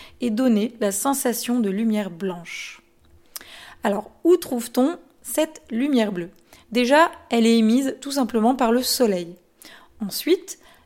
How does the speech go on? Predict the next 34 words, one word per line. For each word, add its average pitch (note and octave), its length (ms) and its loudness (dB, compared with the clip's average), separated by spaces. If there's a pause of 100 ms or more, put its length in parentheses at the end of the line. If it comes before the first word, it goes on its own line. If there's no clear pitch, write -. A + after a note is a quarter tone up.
elle A3 180 2
est A3+ 160 0
également G#3 260 4
émise G#3 320 2
par G#3 220 -2
les G3 140 0
lumières F3+ 320 -4
des G3 120 -2
villes, B3 300 -2
les F#3+ 160 -2
éclairages G3 500 -8
publics, D4 420 -2
les G#3+ 200 0
enseignes G#3 440 -2
lumineuses G#3 640 0
des F#3+ 120 -4
magasins, B3 640 0
les A#3 80 2
panneaux G#3 260 0
publicitaires. G3 840 -6 (800)
Et D4+ 120 4
enfin, C4+ 440 0
on C#4 120 0
la B3+ 100 4
retrouve C4 500 -4 (280)
partout B3 420 -6 (260)
dans A3+ 300 -4
nos A3 160 0
maisons. F#3+ 320 -2 (460)
À B3+ 80 2
la B3 120 4
fois A#3+ 220 0
nos G#3+ 160 2
lampes F#3+ 300 0